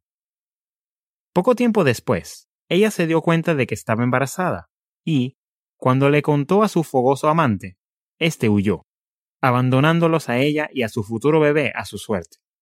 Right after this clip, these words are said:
Entonces, apenas nació su hijo, ella fue al río y lo ahogó en sus aguas, tal vez para ocultar sus pecados, tal vez por desesperación y dolor.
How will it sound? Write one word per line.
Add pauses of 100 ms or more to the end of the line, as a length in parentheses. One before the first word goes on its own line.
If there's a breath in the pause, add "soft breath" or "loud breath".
(1200)
Entonces, (140)
apenas
nació
su
hijo, (420)
ella
fue
al
río
y
lo
ahogó
en
sus
aguas, (560)
tal
vez
para
ocultar
sus
pecados, (520)
tal
vez
por
desesperación
y
dolor.